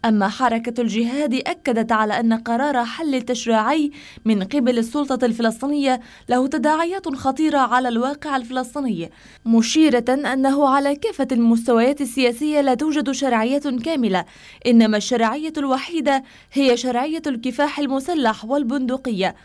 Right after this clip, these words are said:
وكل خطوة تتكئ على هذه الشرعية ستجد قبولاً. أما حركة الأحرار قالت إن إعلان الرئيس محمود عباس أن المحكمة الدستورية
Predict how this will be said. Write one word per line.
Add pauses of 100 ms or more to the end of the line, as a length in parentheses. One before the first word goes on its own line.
(300)
وكل
خطوة
تتكئ
على
هذه
الشرعية (300)
ستجد (140)
قبولاً. (420)
أما
حركة
الأحرار (640)
قالت
إن
إعلان
الرئيس
محمود
عباس
أن
المحكمة
الدستورية